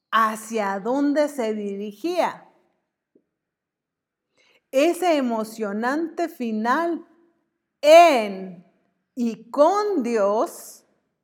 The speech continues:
podía aguantar cualquier cosa en el camino. Era firme y permanente. Cruz, vergüenza,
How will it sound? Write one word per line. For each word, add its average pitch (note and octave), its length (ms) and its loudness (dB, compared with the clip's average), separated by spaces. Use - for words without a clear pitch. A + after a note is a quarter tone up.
podía C4 600 2
aguantar C4 880 -2
cualquier G3+ 800 -2
cosa F4+ 560 -2
en C#4 140 -2
el G#3 280 -6
camino. G#3 800 -2
Era G3+ 340 -2
firme F#4+ 720 -2
y - 160 -12
permanente. A3 1160 -2
Cruz, D#4+ 640 0
vergüenza, C4+ 880 0